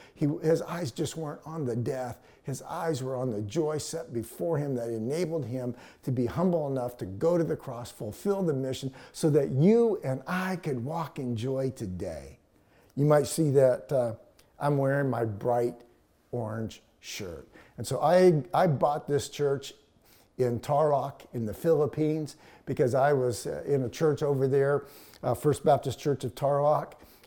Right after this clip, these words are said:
And those individuals, uh, that led the worship were some of the, uh, most amazing, God-inspiring, joyous people I've ever met. And you look around sometimes and you, and you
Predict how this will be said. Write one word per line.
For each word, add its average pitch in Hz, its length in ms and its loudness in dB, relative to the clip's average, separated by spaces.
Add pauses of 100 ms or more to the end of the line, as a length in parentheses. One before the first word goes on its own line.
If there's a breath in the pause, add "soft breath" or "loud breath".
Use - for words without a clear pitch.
And 143 160 2
those 165 260 4
individuals, 147 1200 4 (100)
uh, 117 460 0
that 123 180 -2
led 143 240 4
the 131 80 4
worship 143 640 -2 (300 soft breath)
were 139 100 -2
some 120 180 -4
of 117 100 -6
the, 117 300 -4
uh, 131 40 -4
most 143 360 -2
amazing, 139 1120 2
God-inspiring, 147 1300 2
joyous 135 380 0
people 131 320 -6
I've 120 140 -2
ever 127 180 0
met. 135 240 -2 (300 loud breath)
And 170 160 10
you 180 100 10
look 269 240 2
around 170 460 2
sometimes 143 580 -2
and 131 120 2
you, 139 260 0
and 139 180 2
you 131 380 0